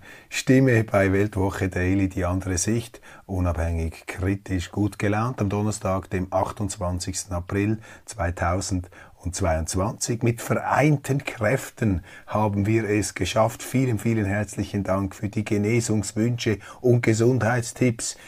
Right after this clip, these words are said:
Ich habe mich gestern fast ausschließlich von Hustentabletten,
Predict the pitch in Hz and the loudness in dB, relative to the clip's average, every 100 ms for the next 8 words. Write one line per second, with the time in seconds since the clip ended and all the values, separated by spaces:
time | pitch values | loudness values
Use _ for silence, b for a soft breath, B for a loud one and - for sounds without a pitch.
0 | B - 92 90 90 120 104 - 101 98 | B -2 0 2 2 0 -2 2 2 2
1 | - 98 107 107 - 98 123 135 - 120 | -2 -2 -2 -4 0 2 4 2 -2 -2
2 | 117 120 - 110 110 - - B B B | -2 -2 -2 0 0 -2 -18 B B B
3 | B - 107 110 104 - B - 147 143 | B 4 6 8 4 -2 B 2 4 4
4 | - - 123 120 113 104 104 113 113 - | 2 0 0 0 -2 0 2 0 -2 0
5 | 110 104 92 | 2 2 0